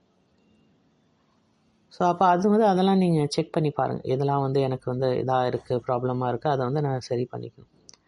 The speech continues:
So, அதனால இப்ப வந்து நீங்க இந்த விஷயத்த பிளான் பண்ணுங்க.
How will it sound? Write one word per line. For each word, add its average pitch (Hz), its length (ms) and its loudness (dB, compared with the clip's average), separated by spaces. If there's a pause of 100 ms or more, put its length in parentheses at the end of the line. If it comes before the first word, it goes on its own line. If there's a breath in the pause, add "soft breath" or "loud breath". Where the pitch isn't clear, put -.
(340 soft breath)
So, - 180 -4
அதனால 175 400 2
இப்ப - 380 0
வந்து 170 300 2
நீங்க 143 600 0
இந்த 139 260 -2
விஷயத்த 143 480 -2
பிளான் 131 260 -2
பண்ணுங்க. 117 300 -10